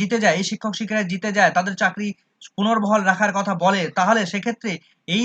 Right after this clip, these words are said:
রিক্রুটমেন্ট প্রসেস কিন্তু থমকে যাওয়ার একটা সম্ভাবনা রয়েছে, কেননা দুটো প্যারালালি ভাবে তিনি চালাবেন বলেছেন। তো সেক্ষেত্রে যদি এই সমস্ত শিক্ষক শিক্ষিকারা চাকরি তাদের পুনর্বহাল এসে যায় তাহলে কিন্তু এই রিক্রুটমেন্ট প্রসেসের ভবিষ্যৎ নিয়ে আবার প্রশ্ন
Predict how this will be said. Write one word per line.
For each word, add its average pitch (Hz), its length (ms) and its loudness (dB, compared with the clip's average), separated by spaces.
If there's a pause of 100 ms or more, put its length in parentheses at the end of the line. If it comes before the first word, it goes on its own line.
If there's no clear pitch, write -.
রিক্রুটমেন্ট 220 440 -2
প্রসেস 190 340 -2
কিন্তু 196 140 -4 (100)
থমকে 185 320 -2
যাওয়ার 175 180 4
একটা 170 220 -8
সম্ভাবনা 170 380 0
রয়েছে, 170 360 -2 (320)
কেননা 185 220 2 (140)
দুটো 196 180 0 (140)
প্যারালালি 220 520 6
ভাবে 220 200 0
তিনি 220 120 -2 (100)
চালাবেন 196 380 4
বলেছেন। 196 280 0 (380)
তো - 140 -8
সেক্ষেত্রে 233 320 2 (140)
যদি 202 140 -2 (100)
এই 233 100 -2
সমস্ত 226 280 -4
শিক্ষক 208 240 -6
শিক্ষিকারা 214 320 -4
চাকরি 208 260 0 (320)
তাদের 180 260 0
পুনর্বহাল 202 440 0 (100)
এসে 175 160 -4 (100)
যায় 175 260 8 (100)
তাহলে 208 280 4
কিন্তু 208 180 -4
এই 185 80 -4
রিক্রুটমেন্ট 180 400 -8
প্রসেসের 185 360 -6 (320)
ভবিষ্যৎ 185 360 -2
নিয়ে 190 140 0
আবার 170 160 0
প্রশ্ন 175 160 -8